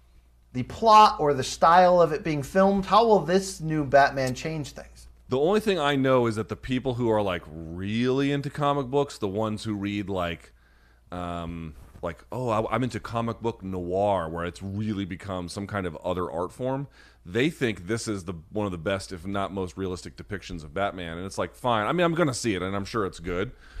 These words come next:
Speaker 2: But I keep making this. It's like every generation, they just want Batman to be darker and grittier. And at some point, it's like, how, how dark is he supposed to, to be? Um, I guess we'll figure that out. That's the only thing that sort of stands out to me.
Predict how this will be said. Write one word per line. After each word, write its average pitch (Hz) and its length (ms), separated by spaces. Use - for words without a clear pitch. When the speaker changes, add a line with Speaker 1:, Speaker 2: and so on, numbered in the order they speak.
Speaker 2:
But 123 120
I 131 40
keep 175 200
making 151 260
this. 104 140
It's 98 80
like 110 160
every 147 340
generation, 135 720
they 104 80
just 107 180
want 117 240
Batman 107 400
to 95 80
be 90 140
darker 98 480
and 85 100
grittier. 90 520
And 110 80
at 113 100
some 156 200
point, 131 400
it's 104 160
like, 101 340
how, - 160
how 127 100
dark 143 380
is 113 80
he 113 80
supposed 113 480
to, 82 100
to 92 100
be? 78 720
Um, 85 500
I 92 60
guess 110 160
we'll 95 80
figure 98 220
that 78 120
out. 73 300
That's 107 140
the 123 40
only 107 140
thing 92 80
that 80 120
sort 85 120
of - 80
stands 80 260
out 73 160
to 73 80
me. 69 220